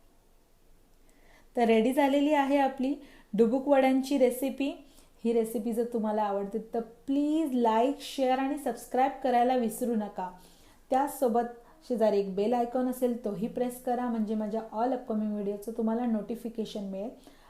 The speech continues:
आणि जर ही रेसिपी तुम्हाला आवडली असेल, तर प्लीज कमेंटद्वारे कळवा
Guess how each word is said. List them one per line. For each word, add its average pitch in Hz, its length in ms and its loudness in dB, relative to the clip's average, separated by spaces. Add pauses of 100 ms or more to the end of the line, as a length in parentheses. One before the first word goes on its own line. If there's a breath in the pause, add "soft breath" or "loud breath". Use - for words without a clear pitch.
(100)
आणि 220 160 4
जर 214 440 2
ही 277 80 4
रेसिपी 277 340 -2
तुम्हाला 262 360 2
आवडली 240 560 0
असेल, 262 320 0 (380 loud breath)
तर 294 40 2
प्लीज 302 480 0
कमेंटद्वारे 269 540 2
कळवा 240 420 4